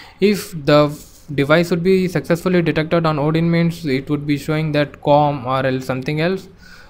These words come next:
com five of com six, and then after just select start. Now it will start the flashing process. So here you can find now it would take hardly five to ten minutes to complete the flashing process, and your device must have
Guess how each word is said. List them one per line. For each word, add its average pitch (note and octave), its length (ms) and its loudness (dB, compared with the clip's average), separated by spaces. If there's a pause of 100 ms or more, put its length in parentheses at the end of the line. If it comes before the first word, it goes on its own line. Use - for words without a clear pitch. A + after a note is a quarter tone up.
(360)
com D#3+ 240 0
five D3+ 240 0
of C#3+ 180 0
com C3+ 220 -6
six, F3 340 -4 (300)
and C3+ 120 -2
then D#3 100 0
after D3+ 200 -2
just C#3+ 220 -4
select C#3+ 360 0
start. D3+ 440 2
Now C3 80 -4
it B2 200 -8
will C3+ 200 -2
start C3 440 0
the C3+ 300 0 (220)
flashing C3 500 -2
process. C3 480 -2
So - 240 -4
here C3+ 220 0
you B2+ 60 -2
can B2+ 180 -6
find C#3+ 240 -4
now C3 280 -2
it E3 180 -4
would E3+ 200 -2
take F3 340 -2
hardly E3 640 2
five D3 300 -2
to D3+ 100 -2 (140)
ten F3 180 4
minutes F3 280 0
to D#3 100 -4
complete D3 320 -4
the C#3+ 100 0
flashing D3+ 420 -2
process, E3+ 460 0 (380)
and D3 180 0
your C3+ 180 2
device C#3+ 560 2
must C#3 380 -4
have D3 320 4